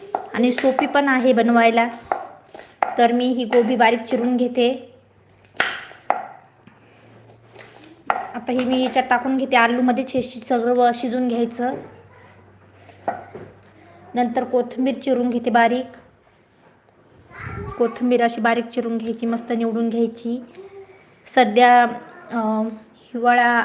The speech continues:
असल्यामुळे, अ, माळवं खूप प्रमाणात, म्हणजे थोडं स्वस्तच मिळतात. टमाटे, आलू, आलू जास्त महाग आहेत, चाळीस रुपये किलो आहेत. कधी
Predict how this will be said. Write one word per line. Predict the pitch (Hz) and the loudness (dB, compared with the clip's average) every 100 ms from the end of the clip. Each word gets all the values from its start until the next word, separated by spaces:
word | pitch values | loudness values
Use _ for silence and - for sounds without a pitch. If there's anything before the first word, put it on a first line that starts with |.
| - | 0
असल्यामुळे, | 240 240 240 240 240 240 254 247 - - - _ | -6 0 2 4 6 4 2 -4 -16 -20 -20 _
अ, | - 208 | -4 -2
माळवं | 208 220 226 240 240 | 2 4 6 6 2
खूप | 269 | -2
प्रमाणात, | - 240 233 233 240 233 - | 0 4 4 4 2 -2 -6
म्हणजे | 233 226 220 220 214 - - - - - | -4 0 2 2 0 -4 -14 -18 -20 -10
थोडं | - 240 247 | 2 4 4
स्वस्तच | 247 247 240 269 254 | 2 0 -2 -4 0
मिळतात. | 254 240 240 240 | 2 4 4 4
टमाटे, | 233 226 226 220 233 | 4 4 2 4 4
आलू, | 233 214 226 220 220 | 6 4 2 0 0
आलू | 220 220 233 | 2 2 6
जास्त | 233 226 254 | 6 4 2
महाग | 247 240 220 | 2 4 4
आहेत, | 233 233 233 - - - - | 4 4 0 -10 -20 -20 0
चाळीस | 247 240 233 | 6 6 4
रुपये | 240 247 | 0 0
किलो | 233 247 240 | 0 2 6
आहेत. | 247 240 233 247 - - _ _ _ _ _ _ _ _ _ _ 440 _ 466 480 523 508 440 - - - - - - - _ | 6 4 2 0 -6 -20 _ _ _ _ _ _ _ _ _ _ -20 _ -20 -20 -20 -20 -20 -20 -20 -20 -20 -20 -20 -20 _
कधी | 254 226 269 277 254 | 0 2 2 2 0